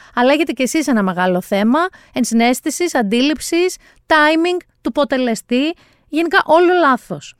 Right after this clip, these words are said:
Είχαμε και ένα διαπληκτισμό, δεν ξέρω αν τον είδατε, της Προέδρου της Δημοκρατίας, της κυρίας Σακελαροπούλου,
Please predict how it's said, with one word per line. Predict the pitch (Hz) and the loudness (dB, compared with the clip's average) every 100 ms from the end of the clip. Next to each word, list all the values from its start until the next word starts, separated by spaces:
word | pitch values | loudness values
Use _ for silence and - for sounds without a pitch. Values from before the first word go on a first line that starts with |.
| _ _ - _ _ - | _ _ -20 _ _ 0
Είχαμε | 359 403 370 | 0 0 -2
και | 311 | -2
ένα | 269 | -2
διαπληκτισμό, | 233 208 226 - 202 208 | -2 -2 -6 -4 -2 -2
δεν | 214 | -2
ξέρω | 226 254 | -2 -2
αν | |
τον | 214 202 | -2 -2
είδατε, | 185 170 175 - 185 220 | -4 -4 -8 -4 -6 -6
της | - 208 | -6 -6
Προέδρου | - 202 202 220 | -2 0 0 -4
της | 208 | -6
Δημοκρατίας, | 208 190 185 180 196 185 196 254 | -6 -4 -6 -6 -4 -4 -2 -6
της | - | -8
κυρίας | - 202 208 | -4 -2 -4
Σακελαροπούλου, | 196 185 180 175 190 202 302 | -6 -4 -4 -4 -2 -2 -2